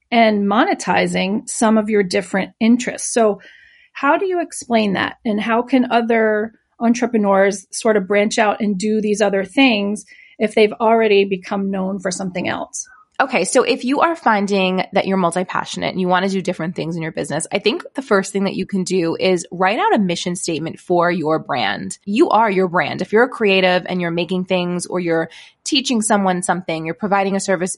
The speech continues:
Speaker 2: you are your brand. So what is your mission statement? What is the thing that you do best? How do you wanna help people? So take me, for example, right? I write books, I coach, I've got a podcast, I've got, um, a little boutique,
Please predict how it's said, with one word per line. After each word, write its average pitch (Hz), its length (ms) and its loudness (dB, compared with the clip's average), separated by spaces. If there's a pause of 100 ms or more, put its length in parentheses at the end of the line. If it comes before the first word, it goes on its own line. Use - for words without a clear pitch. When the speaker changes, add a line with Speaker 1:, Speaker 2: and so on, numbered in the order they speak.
Speaker 2:
you 233 240 0
are 311 80 0
your 285 140 0
brand. 220 500 -4 (320)
So - 180 2
what 208 320 2
is 302 160 0
your 277 120 0
mission 208 360 0
statement? - 480 -8 (120)
What 185 280 0
is 277 140 0
the 320 100 -2
thing 196 560 0
that 185 220 -2
you 180 240 -2
do 165 260 0
best? - 460 -2
How 220 240 0
do 262 60 0
you 254 60 -2
wanna 220 200 0
help 170 240 -4
people? - 420 -4 (280)
So - 240 0 (180)
take 285 200 0
me, 240 140 4
for 175 140 -2
example, 143 360 -8
right? 160 260 0 (440)
I 220 460 0 (180)
write 180 280 -4
books, 320 440 0 (100)
I 185 160 0
coach, 226 600 0
I've 185 120 -4
got 170 140 2
a 175 40 -4
podcast, 196 880 -2
I've 180 200 -4
got, 160 340 2 (420)
um, 170 260 2
a - 40 0
little 185 180 2
boutique, 220 600 -4